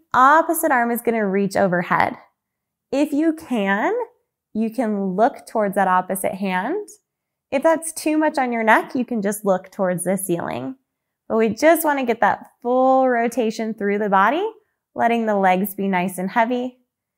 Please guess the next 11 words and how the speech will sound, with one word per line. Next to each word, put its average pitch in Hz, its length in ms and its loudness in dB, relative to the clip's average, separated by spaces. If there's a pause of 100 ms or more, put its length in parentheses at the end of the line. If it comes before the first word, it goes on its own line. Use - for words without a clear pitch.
(400)
and 269 220 -4
allowing 202 480 2
for 214 160 -2
thoracic 185 580 2
mobility 247 760 0 (460)
and 262 200 -2
movement 180 360 0
of 175 120 0
the 180 100 -2
shoulder 226 380 -2
girdle 226 560 0